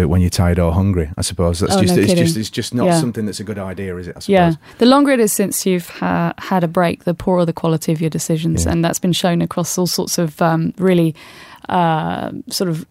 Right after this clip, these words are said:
Speaker 2: light-hearted settings, like you're in a, uh, shopping mall and you're kind of trying to buy, uh, a suit or something, and, you know, also parole decisions. You have a bunch of judges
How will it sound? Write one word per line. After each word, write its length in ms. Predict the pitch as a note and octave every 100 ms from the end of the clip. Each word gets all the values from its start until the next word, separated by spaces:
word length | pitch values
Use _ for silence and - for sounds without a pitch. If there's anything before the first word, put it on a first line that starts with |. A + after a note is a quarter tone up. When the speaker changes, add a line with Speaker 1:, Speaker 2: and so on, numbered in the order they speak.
| _
Speaker 2:
light-hearted 920 | F#3 F#3+ G3 - - G#3 G3+ F#3+ G#3 F#3
settings, 720 | - - G3 F3 G#3+ G3+ F#3+
like 140 | F3
you're 180 | - F3+
in 80 | F3
a, 440 | E3+ E3+ - -
uh, 240 | F3+ F3+ F#3
shopping 360 | - G3+ F#3
mall 220 | F3+ F3 E3+
and 140 | E3
you're 120 | D#3+
kind 220 | D3+ E3+
of 80 | E3
trying 180 | - E3+
to 60 | D#3+
buy, 420 | E3+ E3+ F3 F3
uh, 380 | - E3 D#3+ E3 -
a 140 | G3+
suit 300 | - G#3 G3
or 80 | F#3
something, 520 | F3 F#3 - F#3 F3+
and, 320 | - E3+ E3+ - - _
you 80 | F3
know, 80 | E3
also 420 | F3 F3 E3+ E3 - - - _
parole 440 | G3+ G3 G#3 G3
decisions. 920 | F#3+ F3+ G3 F3 F3+ F3 F3 E3+ -
You 320 | - - - -
have 200 | - F3
a 60 | D#3
bunch 260 | F3 E3+
of 80 | E3+
judges 720 | - F3 E3 F3 E3+ E3+ -